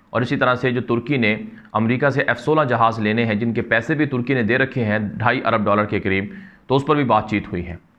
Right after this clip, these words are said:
अमरीकी सदर जो बाइडन आज से तकरीबन तीन चार साल पहले उर्दगान को गिराने का दावा करते थे, लेकिन आज उर्दगान तो नहीं गिरा,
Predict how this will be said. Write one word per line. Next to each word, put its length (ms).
अमरीकी 360
सदर 220
जो 120
बाइडन 400
आज 220
से 160
तकरीबन 400
तीन 200
चार 180
साल 200
पहले 380
उर्दगान 460
को 100
गिराने 340
का 340
दावा 280
करते 300
थे, 100
लेकिन 300
आज 200
उर्दगान 420
तो 100
नहीं 220
गिरा, 340